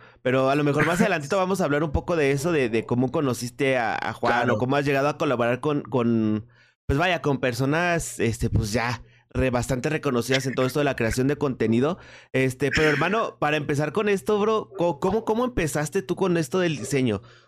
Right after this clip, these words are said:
Speaker 1: O sea, ¿desde qué edad iniciaste? ¿Desde muy pequeño? ¿Fue gradual?
Speaker 2: Uy.
Speaker 1: ¿Cómo, cómo fueron tus inicios con, con todo esto de, del dibujo, del arte como tal?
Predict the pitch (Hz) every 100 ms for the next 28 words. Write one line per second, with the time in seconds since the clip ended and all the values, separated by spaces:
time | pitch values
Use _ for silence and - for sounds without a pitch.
0 | _ 117 139 135 127 123 147 170 190 190
1 | 123 131 131 139 156 151 135 120 117 123
2 | 131 135 135 139 139 135 127 131 127 117
3 | 120 123 131 127 107 - _ _ 151 190
4 | - 170 160 170 170 185 165 139 131 127
5 | 160 147 127 113 104 - 113 110 123 127
6 | 123 139 131 117 95 101 101 101 107 -
7 | 104 104 110 107 104 - 98 - 76 -